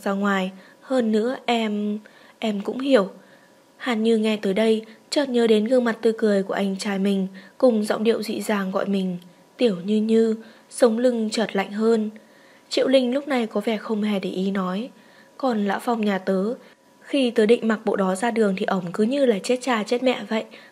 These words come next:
khóc lóc cầu xin, còn nói là đừng ra tường, đừng bỏ anh. Vài hôm sau thì bộ quần áo đó cũng mất tích."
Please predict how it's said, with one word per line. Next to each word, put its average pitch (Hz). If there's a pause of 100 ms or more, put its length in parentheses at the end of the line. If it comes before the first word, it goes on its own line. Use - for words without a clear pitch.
khóc 294
lóc 320
cầu 226
xin, 220 (320)
còn 262
nói 220
là 285
đừng 226
ra 214
tường, 208 (280)
đừng 226
bỏ 214
anh. 220 (300)
Vài 254
hôm 240
sau 240
thì 214
bộ 196
quần 196
áo 185
đó 190
cũng 226
mất 247
tích." 294